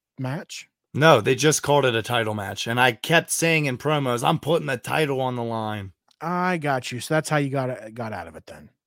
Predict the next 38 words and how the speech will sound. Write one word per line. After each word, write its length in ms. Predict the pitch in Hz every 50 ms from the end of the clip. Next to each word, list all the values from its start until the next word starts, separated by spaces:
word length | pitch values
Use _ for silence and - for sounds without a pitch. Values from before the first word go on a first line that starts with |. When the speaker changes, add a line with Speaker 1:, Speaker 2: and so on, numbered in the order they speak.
| _ _ -
Speaker 2:
Yeah, 120 | 98 98
some 220 | 98 - - 151 139
kind 180 | - 165 156
of 60 | 127 151
Speaker 1:
You 80 | 147
Speaker 2:
stupid 480 | - - - - 175 175 180 190 143 -
Speaker 1:
sneaky, 160 | - - 139
Speaker 2:
indie 260 | 135 123 120 113 110
Speaker 1:
sneaky 340 | 104 - - - 165 165 175
Speaker 2:
loophole. 280 | 175 165 - - 165 147
Speaker 1:
son 320 | - - - 143 139 139
of 120 | 135 113
a 60 | 98 90
bitch. 540 | 85 - - 101 90 76 - - - - - _ _ _ _ _ _ _
Speaker 2:
No, 180 | - 165 202 208
but 300 | 165 165 220 220 - -
no, 320 | 220 214 226 214 180 - -
I'm 160 | 185 185 185
glad 300 | 151 151 190 226 254 220
that 80 | 254 208
you 500 | 196 202 220 220 220 208 - - 160 156
just 460 | 123 135 196 196 180 - - 180 -
painted 320 | - 180 190 190 190 180
that 180 | 185 180 175 -
picture, 320 | - 175 - - - 131
though. 200 | 117 107 95 - _ _ _ - _ _ _ _ _ -
Um, 480 | 151 160 160 156 156 151 147 143 - - _ _ _ _ _ _ _ _ _ _ _ _
we 360 | 180 160 151 160 220 262 247
see 400 | - - - 269 262 254 240 208
me 260 | 180 175 175 165 127
win 480 | 120 113 117 175 202 190 170 151 131 123
and 240 | 123 127 131 151 175
win 260 | 202 190 175 156 135
and 200 | 127 127 131 147
win, 420 | 185 196 170 135 117 104 101 101 _ _ _ _ _ _ _ _ -
uh, 220 | 143 139 139 131
uh, 260 | 127 131 135 135 - -
at, 220 | - 135 123 120